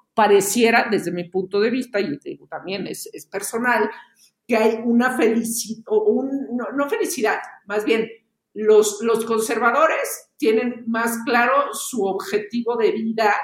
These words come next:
y entonces, pues, ya no se van preguntando nada, y, y los liberales,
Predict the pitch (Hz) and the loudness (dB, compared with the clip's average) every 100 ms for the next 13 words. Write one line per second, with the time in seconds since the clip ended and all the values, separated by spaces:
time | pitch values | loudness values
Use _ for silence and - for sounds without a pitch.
0 | - 220 - 196 190 214 - _ 208 190 | -6 -6 -6 -10 -10 -10 -12 _ -4 -4
1 | 190 - 190 190 190 180 - 190 208 220 | -6 -10 -10 -10 -16 -16 -14 -12 -8 -6
2 | 196 - - - _ _ _ _ 190 - | -6 -6 -10 -14 _ _ _ _ -18 -6
3 | 226 214 220 233 233 240 240 214 - | 2 2 2 0 2 4 4 0 -2